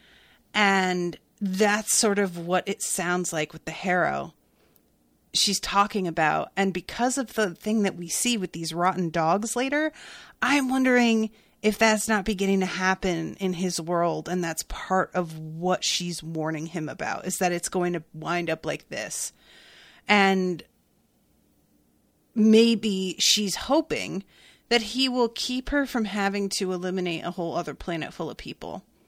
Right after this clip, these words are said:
And that's why she's helping him, because, like, that is something I would also like to avoid were I able to, you know? <laughs> I am not mad at her for that.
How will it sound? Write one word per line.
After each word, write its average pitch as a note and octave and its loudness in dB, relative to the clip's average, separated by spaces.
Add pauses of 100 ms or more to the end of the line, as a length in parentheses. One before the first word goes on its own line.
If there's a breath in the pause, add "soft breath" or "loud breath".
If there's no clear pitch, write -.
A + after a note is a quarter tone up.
(280 soft breath)
And G3+ 2
that's F#3+ 0
why F3 0
she's - -4
helping D#3+ -4
him, F3+ -10
because, F3+ -2
like, E3+ -2 (1200 soft breath)
that A3+ 4
is A#3 4
something A3 2
I G3+ 6
would G#3+ -6 (140)
also A3 4
like - -10
to C#3+ -4
avoid - -10 (160)
were D#3+ -2
I C#3 -4
able - -10
to, - -8
you G3 0
know? G#3 4
<laughs> - -20
I G#3 8
am G#3 8
not G#3 -2
mad A3 4
at D#3+ -2
her - -12
for - -12
that. - -8